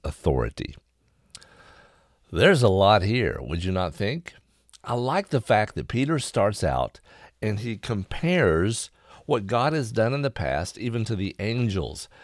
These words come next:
and also to the, uh, to the world at, at Noah's time, and also to the cities of Sodom and Gomorrah and, and Lot in this story.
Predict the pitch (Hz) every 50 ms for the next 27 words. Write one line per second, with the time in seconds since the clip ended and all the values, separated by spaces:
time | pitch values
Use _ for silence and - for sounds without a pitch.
0 | - - - - 95 95 101 - - 107 120 160 131 - 123 113 101 - - 120
1 | 117 104 90 98 95 95 90 - - - - - _ - - 87 87 82 78 -
2 | 123 120 107 95 92 92 110 123 131 127 117 107 92 87 82 76 - _ - -
3 | 101 87 87 95 101 117 135 135 127 117 98 - - - - 98 92 90 85 78
4 | 73 64 57 - _ _ _ _ - - 92 90 - - - 123 127 123 - -
5 | 117 107 98 - - 117 107 101 98 92 - - - - _ - 92 - - -
6 | 139 127 110 104 90 82 87 85 - - - 120 104 110 107 101 95 87 82 82
7 | 82 87 87 95 104 110 107 101 90 85 - - - - - - _ - 87 87
8 | 85 85 80 - - - 92 92 90 92 92 101 113 127 135 120 82 - - -
9 | - 95 92 87 87 87 - - - 135 123 123 107 67 - -